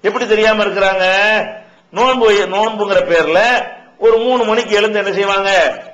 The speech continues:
சாப்பிடுவாங்க. சாப்பிட்டுட்டு நோன்புக்கு அவங்க நியத்து வைக்க, நியத்து வைக்கிறணும்னு செய்வாங்க. பின்னாடி பார்ப்போம். நோன்புக்குன்னு ஒரு நியத்துன்னு ஒண்ணை வச்சுப்புட்டு என்ன செய்வாங்க? மூணு மணிக்கு சாப்பிட்டு சில மா-, சில வார்த்தைகளை சொல்லி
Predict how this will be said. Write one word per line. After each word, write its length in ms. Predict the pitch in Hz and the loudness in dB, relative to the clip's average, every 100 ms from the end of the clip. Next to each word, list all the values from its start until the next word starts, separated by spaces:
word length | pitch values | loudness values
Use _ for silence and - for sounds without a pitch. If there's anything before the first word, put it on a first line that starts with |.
| - | -18
சாப்பிடுவாங்க. 680 | - 208 - 196 180 151 127 - - - _ - | -4 0 0 0 0 0 -4 -8 -18 -20 _ -10
சாப்பிட்டுட்டு 720 | 202 226 254 202 190 262 294 196 - - - - | -2 0 0 -4 -6 -2 0 0 -2 -12 -20 -4
நோன்புக்கு 480 | 240 262 214 208 226 | 0 0 0 0 0
அவங்க 220 | 220 202 | 0 0
நியத்து 300 | 208 220 214 | -2 0 0
வைக்க, 200 | 196 196 | -2 -2
நியத்து 340 | 208 247 - | -2 -2 0
வைக்கிறணும்னு 540 | 208 196 220 220 214 180 | 0 2 0 0 -2 0
செய்வாங்க. 260 | 196 190 185 | 0 0 0
பின்னாடி 260 | 240 226 | 0 2
பார்ப்போம். 360 | 202 180 143 - - - _ _ | 2 2 0 -8 -16 -20 _ _
நோன்புக்குன்னு 560 | 214 277 269 214 254 247 | 0 2 2 0 4 4
ஒரு 100 | 220 | 4
நியத்துன்னு 500 | 226 226 220 220 196 | 2 2 2 2 0
ஒண்ணை 180 | 190 180 | 0 0
வச்சுப்புட்டு 360 | 180 190 190 | -2 -2 -2
என்ன 80 | 180 | -2
செய்வாங்க? 360 | 175 175 175 262 240 151 - - - | -2 -2 -2 0 2 0 -6 -18 -10
மூணு 200 | 196 220 | -6 -4
மணிக்கு 280 | 196 208 190 | -2 -2 -2
சாப்பிட்டு 500 | 190 180 180 226 196 | -2 -2 0 -2 0
சில 140 | 185 180 | 2 2
மா-, 300 | 180 180 170 | 2 -2 -2
சில 140 | 170 180 | 0 2
வார்த்தைகளை 500 | 175 196 202 180 170 | 2 0 -2 -2 -2
சொல்லி 320 | 180 202 262 | -2 -2 0